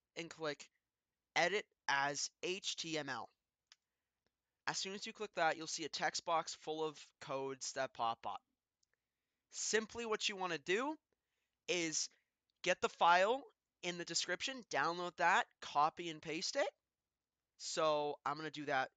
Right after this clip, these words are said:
right now. As you can see, here's the file. Just do what I'm doing, copy. And then over here, delete it, post it, enter.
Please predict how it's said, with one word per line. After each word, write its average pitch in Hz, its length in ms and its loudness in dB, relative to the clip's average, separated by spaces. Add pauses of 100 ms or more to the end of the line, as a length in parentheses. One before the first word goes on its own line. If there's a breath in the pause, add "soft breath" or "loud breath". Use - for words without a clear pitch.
right 127 280 -4
now. 175 240 0 (460)
As 135 140 -8
you 135 80 -10
can 139 140 -14
see, 202 300 -4 (240)
here's 131 320 -8
the 123 60 -12
file. 156 460 0 (540)
Just 127 920 -4
do 127 80 -12
what 117 100 -12
I'm 131 140 -4
doing, 233 220 -6 (560)
copy. 135 360 -6 (1900)
And 156 160 0
then 147 500 -2
over 131 220 -8
here, 202 280 -2 (1120)
delete 135 280 -2
it, 277 120 4 (840)
post 185 260 2
it, 185 140 0 (460)
enter. 147 260 -4